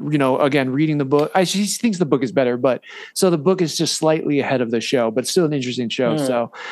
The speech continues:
Speaker 1: uh, yeah, if you
Speaker 2: <clears throat>
Speaker 1: like bands and kind of the concept of forming a band and, and making it and all that stuff in the seventies and everything, this is kind of a cool show to check out. So, yeah, that's Daisy Jones and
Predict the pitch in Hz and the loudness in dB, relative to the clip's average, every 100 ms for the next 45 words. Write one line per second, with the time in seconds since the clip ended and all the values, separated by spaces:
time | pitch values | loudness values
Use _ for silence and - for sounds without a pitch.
0 | - - 156 147 165 202 196 170 175 196 | -4 2 4 4 4 2 2 0 0 2
1 | 180 175 - 165 165 175 175 - _ - | 4 2 0 0 2 2 0 -6 _ -20
2 | _ 143 160 170 170 170 160 147 170 160 | _ -2 2 2 2 0 0 0 0 0
3 | 147 - - 160 160 - 170 - 156 127 | 0 -2 0 0 0 2 2 2 0 0
4 | - - - 180 185 170 160 160 156 156 | -8 -20 0 2 2 2 2 2 2 2
5 | 143 143 143 135 143 160 156 160 151 156 | 0 0 -2 0 0 -2 -2 0 0 0
6 | 147 147 139 - 151 151 143 127 - 156 | 0 2 0 0 0 0 -2 0 0 2
7 | 156 147 147 143 - - - - 151 147 | 0 0 0 0 -4 -14 -12 -2 0 0
8 | 143 147 139 123 - 143 135 123 - 131 | 0 0 0 -2 -2 -2 0 -2 -2 -2
9 | 123 131 120 113 120 - 117 110 - 131 | 0 -2 0 -2 -4 -2 -2 -2 -4 0
10 | 120 117 _ - - 254 208 _ 165 151 | 0 -2 _ -20 0 0 0 _ 0 2
11 | 170 143 139 143 131 139 - 135 135 131 | 0 0 2 2 2 -2 -2 0 0 -2